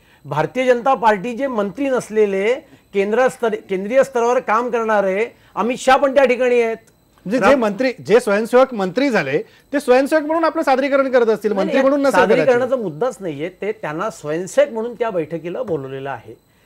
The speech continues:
Speaker 1: त्याच्या, त्या मंत्र्याच्या खात्याचं तिकडे सादरीकरण आहे हे म्हणणं हे पूर्णतः चूक आहे. ते स्वयंसेवक आहेत, त्यांना बोलवलेलं आहे, त्यांना वाटलं त्यांनी बोलवलं, त्या तेवढाच मुद्दा आहे. इथे सरकार गेलं आणि सरकारच्या कामाचं प्रेझेंटेशन आहे,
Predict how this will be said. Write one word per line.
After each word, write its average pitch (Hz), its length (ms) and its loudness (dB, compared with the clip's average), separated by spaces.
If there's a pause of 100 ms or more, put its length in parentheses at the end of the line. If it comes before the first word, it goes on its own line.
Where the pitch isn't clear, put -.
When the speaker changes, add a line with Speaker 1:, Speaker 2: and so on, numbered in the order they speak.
(140)
Speaker 1:
त्याच्या, 226 340 -2 (440)
त्या 208 200 0
मंत्र्याच्या 226 640 0
खात्याचं 254 480 0
तिकडे 262 240 -2
सादरीकरण 202 580 2
आहे 135 260 -4 (360)
हे 262 140 2
म्हणणं 190 340 -4
हे 226 180 -2
पूर्णतः 196 480 -6
चूक 226 360 -12
आहे. 120 220 -8 (360)
ते 311 60 -2
स्वयंसेवक 285 480 -4
आहेत, 254 180 2 (200)
त्यांना 214 180 -4
बोलवलेलं 330 480 -4
आहे, 262 260 -12 (160)
त्यांना 254 200 0
वाटलं 269 300 0
त्यांनी 294 180 -8
बोलवलं, 302 440 -2
त्या 233 100 -6
तेवढाच 254 300 2
मुद्दा 233 320 -4
आहे. 180 180 -2 (260)
इथे 254 280 0
सरकार 277 540 4
गेलं 262 240 6
आणि 233 220 4
सरकारच्या 240 560 2
कामाचं 247 440 -2
प्रेझेंटेशन 240 640 2
आहे, 185 200 -2